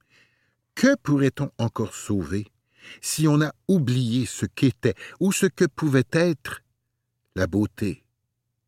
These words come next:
la lenteur, ou même encore la culture ? Alors que nous entrons dans une période de confusion et de destruction culturelle sans précédent,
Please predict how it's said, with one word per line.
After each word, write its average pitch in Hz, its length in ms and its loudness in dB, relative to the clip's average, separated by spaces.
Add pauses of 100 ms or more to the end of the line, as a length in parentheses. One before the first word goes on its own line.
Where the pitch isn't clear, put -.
(260)
la 101 140 0
lenteur, 104 840 -4 (600)
ou 98 80 -4
même 113 220 0
encore 123 580 -4 (600)
la 82 100 -10
culture ? - 840 -8 (1200)
Alors 131 240 2
que - 100 0
nous 101 220 0
entrons 104 340 -4
dans 82 140 -4
une 78 180 -8
période 90 420 -4
de 82 160 -10
confusion 139 640 -6 (300)
et 95 100 -2
de 90 140 -4
destruction 151 880 -4
culturelle 165 720 -4
sans - 300 -4
précédent, - 520 -2